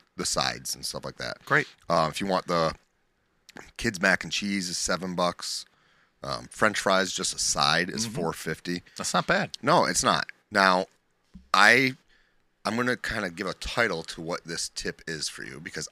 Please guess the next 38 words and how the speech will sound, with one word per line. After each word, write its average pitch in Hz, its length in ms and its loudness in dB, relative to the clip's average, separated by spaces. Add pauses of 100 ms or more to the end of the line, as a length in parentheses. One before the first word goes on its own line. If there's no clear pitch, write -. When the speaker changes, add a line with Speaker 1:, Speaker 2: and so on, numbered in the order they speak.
Speaker 1:
I 101 160 6
actually 82 280 0
have 82 260 -2
something 80 320 -8
similar 117 480 -4
on 80 140 -4
my 71 280 -6 (340)
honorable 90 260 2
mention. 85 280 -2 (220)
Speaker 2:
Sure. 135 240 4 (160)
Speaker 1:
And 87 160 0
the 82 80 -4
title 113 500 0
I 92 160 6
gave 76 220 -6
it - 100 -8
was 71 280 -8 (100)
Choose 101 600 -2
Food 85 480 -4 (140)
Wisely. 73 540 0 (140)
Speaker 2:
Yeah. 135 120 2 (200)
Speaker 1:
In 87 100 -2
other 131 160 6
words, 78 360 0 (500)
don't 104 260 -4 (240)
go 117 240 2
and 196 100 -4
spend 123 460 0 (100)
a 90 60 -4
ton 101 200 -2
of 92 60 -4
money 87 440 0
on, 78 420 0 (800)
for 90 160 0
instance, 82 300 -2
the 101 120 -6
spring 147 300 0
rolls. 67 400 -2